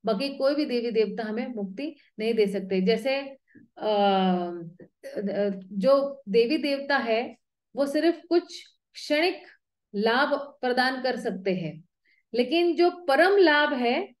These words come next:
वो नहीं प्रदान कर सकते। अ, एक जेल में अगर कोई एक कैदी है, तो वो अपने, बोलते हैं ना कि सुपरिटेंडेंट को जो है, वो प्रसन्न करता है, तो उसको कुछ टेम्परेरी फैसिलिटी मिल सकती है, अच्छा खाना, अच्छा कंबल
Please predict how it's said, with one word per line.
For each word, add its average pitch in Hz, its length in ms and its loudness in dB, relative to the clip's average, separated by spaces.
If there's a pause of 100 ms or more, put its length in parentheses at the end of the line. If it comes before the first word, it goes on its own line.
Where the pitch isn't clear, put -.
(140)
वो 247 160 -6
नहीं 254 260 0
प्रदान 190 400 2
कर 190 100 -2
सकते। 180 580 -8 (340)
अ, 185 380 0
एक 214 240 -2
जेल 233 300 4
में 247 160 -4
अगर 233 320 -4
कोई 233 320 0
एक 226 400 2
कैदी 202 340 0
है, 180 360 -2 (400)
तो 233 120 2
वो 240 100 4
अपने, 240 560 -2
बोलते 233 300 -2
हैं 247 80 -4
ना 240 100 -4
कि 233 140 -8
सुपरिटेंडेंट 233 800 -4
को 233 140 2
जो 226 140 2
है, 220 140 2
वो 226 100 -4
प्रसन्न 233 360 -4
करता 226 300 -4
है, 226 120 -2
तो 254 80 -4
उसको 254 460 -2 (420)
कुछ 269 200 -4
टेम्परेरी 285 480 0
फैसिलिटी 262 640 -6
मिल 269 160 -6
सकती 247 320 -2
है, 226 100 2
अच्छा 220 260 -6
खाना, 220 560 -4
अच्छा 214 180 -6
कंबल 208 760 0